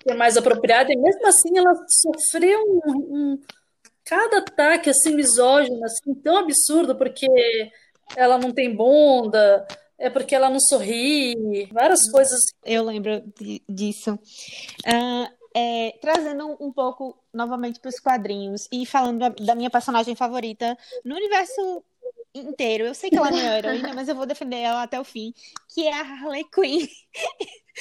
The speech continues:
Speaker 2: Que é a Harley Quinn. Então, é...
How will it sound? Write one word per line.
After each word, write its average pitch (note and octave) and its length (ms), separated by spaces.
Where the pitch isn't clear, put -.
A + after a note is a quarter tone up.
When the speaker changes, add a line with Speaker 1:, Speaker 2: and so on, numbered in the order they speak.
Speaker 2:
Que A4 100
é G4 60
a E4 80
Harley E4+ 320
Quinn. B3 360
Então, A#3+ 800
é... A3 680